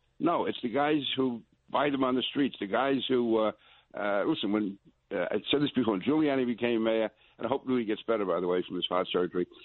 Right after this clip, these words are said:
there was two million illegal guns in New York, and Giuliani stopped crime. Same thing un-, under Ray Kelly. We had guns coming up here from North Carolina and Virginia and everything else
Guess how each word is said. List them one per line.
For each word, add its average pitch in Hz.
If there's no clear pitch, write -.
there 123
was 113
two 180
million 156
illegal 143
guns 107
in 104
New 98
York, 95
and 113
Giuliani 123
stopped 104
crime. 85
Same 156
thing 143
un-, 135
under 123
Ray 127
Kelly. 127
We 120
had 135
guns 131
coming 123
up 117
here 120
from 107
North 113
Carolina 110
and 110
Virginia 120
and 82
everything 110
else 110